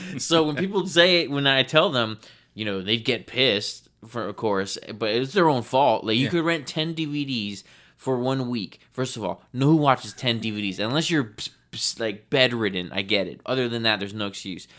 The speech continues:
Speaker 2: And every day they're late, they're one dollar a day. So,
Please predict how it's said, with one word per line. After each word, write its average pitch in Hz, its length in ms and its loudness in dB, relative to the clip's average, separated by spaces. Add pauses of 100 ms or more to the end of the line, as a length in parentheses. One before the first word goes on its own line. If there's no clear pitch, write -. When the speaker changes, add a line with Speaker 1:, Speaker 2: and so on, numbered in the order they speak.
(300)
Speaker 2:
And 113 220 -10
every 147 260 0
day 143 160 2
they're 127 160 0
late, 127 360 -2 (260)
they're 110 140 -2
one 110 400 -4
dollar 90 420 -6 (360)
a 104 80 -12
day. 98 420 -10 (320)
So, 117 540 0